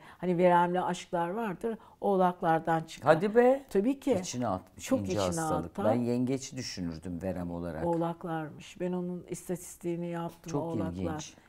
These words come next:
Speaker 1: İkinci sırada yengeçler.
Speaker 2: Ha, ama var değil mi
Speaker 1: Var
Speaker 2: yengeç
Speaker 1: tabii ki.
Speaker 2: yine?
Speaker 1: Ay canım, uy-,
Speaker 2: Tipe
Speaker 1: şey,
Speaker 2: bak.
Speaker 1: sıçradı uyurken.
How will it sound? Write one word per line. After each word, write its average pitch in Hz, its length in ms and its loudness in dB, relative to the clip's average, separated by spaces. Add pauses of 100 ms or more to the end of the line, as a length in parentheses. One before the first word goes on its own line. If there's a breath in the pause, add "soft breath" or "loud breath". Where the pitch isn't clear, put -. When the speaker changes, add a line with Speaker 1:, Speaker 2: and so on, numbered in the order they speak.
Speaker 1:
İkinci 196 380 -4
sırada 170 380 0
yengeçler. 156 800 -6
Speaker 2:
Ha, 127 300 4
ama 151 240 2
var 147 240 10
değil 143 140 2
mi - 100 2
Speaker 1:
Var 175 160 6
Speaker 2:
yengeç - 240 0
Speaker 1:
tabii 170 100 -4
ki. 92 120 -6
Speaker 2:
yine? 82 300 -4 (400 soft breath)
Speaker 1:
Ay 226 140 -2
canım, 233 340 -2
uy-, 220 80 -4
Speaker 2:
Tipe 208 140 -14
Speaker 1:
şey, - 160 2
Speaker 2:
bak. - 160 4
Speaker 1:
sıçradı 240 340 -2
uyurken. 185 560 -2